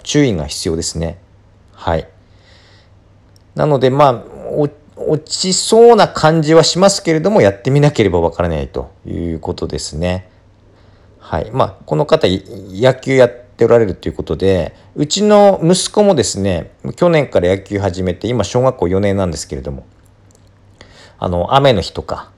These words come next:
あの、雨の日の翌日とかはユニフォーム、あの、泥つけて帰ってくるわけですけれども、まあ、ちょっと話が、う-、流れになってますが、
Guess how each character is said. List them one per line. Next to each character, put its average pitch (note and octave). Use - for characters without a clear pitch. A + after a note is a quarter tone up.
あ E2+
の、 D#2
雨 A2
の E2+
日 -
の E2
翌 F#2
日 G#2
と B2+
か G2
は E2
ユ G2
ニ G#2
フ A2
ォ A#2+
ー -
ム、 E2+
あ F2
の、 C#2+
泥 A2
つ -
け C3
て -
帰 C3
っ C3
て -
く -
る A2+
わ G2
け -
で D2+
す -
け D2
れ C#2
ど D2
も、 D2
ま G2+
あ、 -
ち -
ょ -
っ C3
と -
話 C#3+
が、 A#2
う-、 B2+
流 A#2+
れ B2+
に G2
な F#2
っ F#2+
て -
ま E2
す -
が、 D#2